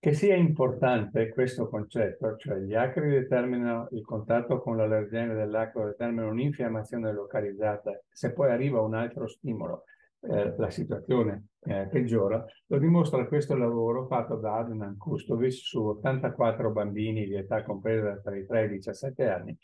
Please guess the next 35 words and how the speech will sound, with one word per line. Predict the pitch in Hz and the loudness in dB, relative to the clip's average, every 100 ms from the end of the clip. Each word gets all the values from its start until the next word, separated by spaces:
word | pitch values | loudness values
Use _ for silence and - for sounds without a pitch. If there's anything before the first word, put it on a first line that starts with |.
| - - _ | -20 -20 _
che | - | 2
avevano | 143 139 143 143 151 147 | 4 6 4 4 2 0
crisi, | - 135 120 113 127 - | 0 2 2 0 -4 -4
che | 117 | -8
si | - | -6
presentavano | - 123 120 143 120 | -2 -2 0 0 0
in | 104 | -2
ospedale | 107 110 156 127 104 101 113 | -6 -4 -2 0 0 0 -2
durante | 110 101 101 147 | -2 -4 -6 -4
un | 156 | -2
anno | 107 95 113 117 _ _ | -2 -4 -8 -10 _ _
per | - 131 | 0 0
una | 131 127 123 | 2 0 0
riacutizzazione | 123 165 151 170 131 117 117 110 117 110 104 | 2 2 0 -4 -4 -2 -2 -2 -2 -2 -2
d'asma, | 104 95 95 143 | -4 -4 -6 -4
e | 190 | 0
li | 175 160 | 0 0
confronta | 170 175 170 117 107 - 165 - _ _ | 0 0 2 0 0 -2 -4 -4 _ _
con | - 104 | -8 -2
dei | 110 | -2
bambini | 110 110 110 131 110 | 0 0 0 -2 -2
della | 98 95 95 | -4 -6 -4
stessa | 120 113 113 | -4 -4 -6
età | - 123 | -2 0
e | 107 | 0
dello | 101 95 | -4 -6
stesso | - 113 180 156 | -8 -6 -4 -2
te-, | 135 - | -2 -4
sesso, | - - 113 - 180 - _ _ - | -6 -2 -2 -4 -8 -8 _ _ -14
asmatici, | - 123 135 95 110 117 185 | -10 -2 0 0 -4 -6 0
che | 175 | 2
però | 170 143 127 | 4 4 4
non | 139 139 | 2 2
avevano | 127 120 120 117 110 | 2 0 0 -2 -2
riacutizzazioni. | 110 107 - - 101 101 98 101 98 95 | -2 -4 -4 -10 -8 -6 -8 -8 -8 -8